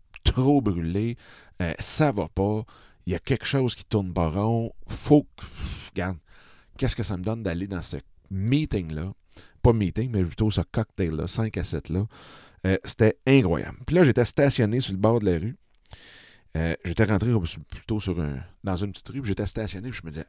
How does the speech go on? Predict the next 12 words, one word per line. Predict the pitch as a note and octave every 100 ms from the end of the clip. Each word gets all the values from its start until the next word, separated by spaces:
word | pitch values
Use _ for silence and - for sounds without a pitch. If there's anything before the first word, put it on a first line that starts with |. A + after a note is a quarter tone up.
| -
Aïe, | F2 D#2 D#2+
aïe, | G2 C#2+ - _ _ _ -
qu'est-ce | B2 G#2+ - - - - D#3
qui | - E2+
se | -
passe ? » | - A#2+ G2 - _ _ - - _ -
Et | F#2+
là, | G#2+ D3+ C#3+ - - _ _ _ _ _ _ -
je |
me | G2+
remettais, | E2+ G2+ C#3 C#3
euh, | F2+ D#2